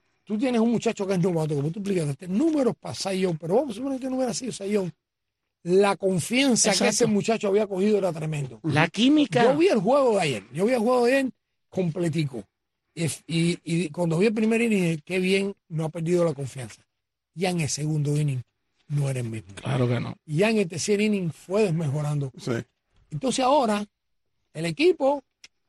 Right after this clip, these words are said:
Speaker 1: que salió a buscar a Johnny Cueto, el equipo que salió,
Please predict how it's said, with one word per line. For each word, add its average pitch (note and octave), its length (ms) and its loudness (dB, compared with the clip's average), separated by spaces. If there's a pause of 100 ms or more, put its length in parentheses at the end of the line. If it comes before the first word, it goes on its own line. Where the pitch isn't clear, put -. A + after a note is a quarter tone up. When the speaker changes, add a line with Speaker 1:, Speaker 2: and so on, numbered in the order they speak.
(220)
Speaker 1:
que - 140 -4
salió F3+ 300 2
a - 20 4
buscar C4+ 460 0
a A3+ 40 4
Johnny C4+ 280 2
Cueto, B3 440 2 (1200)
el E3+ 140 -8
equipo C4 460 0
que A#3 120 2
salió, G#3 520 2